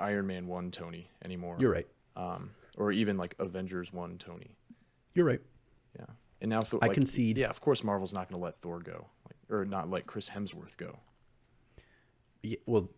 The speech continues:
Speaker 2: he's, he would be the last of the big three, so
Speaker 1: Right.
Speaker 2: they gotta keep him around as long as they can.
Speaker 1: I feel like
Speaker 2: And
Speaker 1: they
Speaker 2: I'm sure
Speaker 1: need
Speaker 2: he wants to stick around too. He seems like, like, he really loves Thor, so, and especially
Speaker 1: Yeah.
Speaker 2: now that they're just now finding their stride with him.
Speaker 1: Right,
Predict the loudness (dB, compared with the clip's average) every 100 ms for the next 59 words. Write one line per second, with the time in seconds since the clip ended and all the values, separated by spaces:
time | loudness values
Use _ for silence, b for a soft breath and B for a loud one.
0 | -2 2 2 0 -8 -10 0 2 4 4
1 | 4 6 6 4 2 0 2 2 2 4
2 | 4 4 4 4 6 4 B -6 0 2
3 | 4 4 4 4 6 6 6 4 4 6
4 | 8 6 4 2 -2 -4 -2 -2 -2 -6
5 | _ -6 4 4 8 8 10 10 10 10
6 | 8 6 2 4 6 4 4 4 6 6
7 | 6 6 6 4 0 6 6 6 4 8
8 | 10 10 8 6 4 -2 -4 -6 -6 -6
9 | -8 b b b b 2 8 8 8 6
10 | 8 8 6 6 4 4 4 2 4 2
11 | 2 2 0 0 -2 -2 -2 -2 -6 -10
12 | -12 -16 _ -4 -2 -2